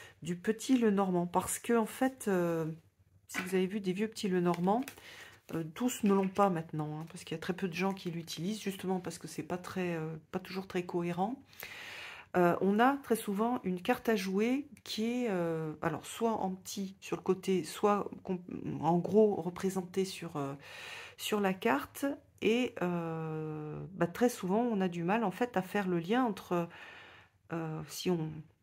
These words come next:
on utilise les, le jeu de cartes classique, euh, cartes à jouer pour, euh, pour tirer les cartes, euh, c'est difficile de faire le lien entre l-, la signification de la carte et la signification du, du petit Lenormand. Et donc, euh, Gabriel, il a, euh, il a tout,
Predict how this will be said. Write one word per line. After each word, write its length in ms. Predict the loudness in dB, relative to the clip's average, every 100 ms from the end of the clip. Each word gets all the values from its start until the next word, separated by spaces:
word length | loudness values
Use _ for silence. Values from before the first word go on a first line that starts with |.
| _
on 160 | 0 0
utilise 460 | 0 -4 -4 -4
les, 460 | -2 -2 -2 -4 -4 -6 -2
le 120 | -2
jeu 160 | 0 0
de 100 | 0
cartes 500 | 2 0 0 -8 -8
classique, 600 | -4 -4 -2 -6 -6 -6
euh, 200 | -6 -6
cartes 280 | -4 -4 0
à 60 | 0
jouer 300 | 2 0 0
pour, 200 | -2 -4
euh, 200 | -4 -6
pour 140 | -10 -10
tirer 220 | -6 -4
les 120 | -2
cartes, 380 | 4 2 2 -10 -14 -14 -14 -14 -2 2
euh, 60 |
c'est 160 | 4 4
difficile 540 | 2 0 0 4 6
de 80 | 6
faire 220 | 4 4
le 120 | 4
lien 300 | 4 4 6
entre 320 | 4 0 2 0
l-, 140 | 0 4
la 120 | 4
signification 680 | 4 2 0 0 -2 0 0
de 40 |
la 80 | 0
carte 360 | 0 0 0 -2
et 20 |
la 80 | -2
signification 760 | -2 -6 -6 -4 -4 -2 -2 -2
du, 280 | -2 -6 -6
du 140 | -4
petit 320 | -2 -2 2
Lenormand. 480 | 4 4 2 -2 -6 -10 -16 -12 -12 -14 0
Et 80 | 4
donc, 320 | 6 4 4
euh, 160 | 2 6
Gabriel, 500 | 4 4 4 4 4
il 180 | 4
a, 320 | 4 4 4 2
euh, 380 | 2 2 0 2
il 120 | 4
a 140 | 4 2
tout, 400 | -4 -8 -6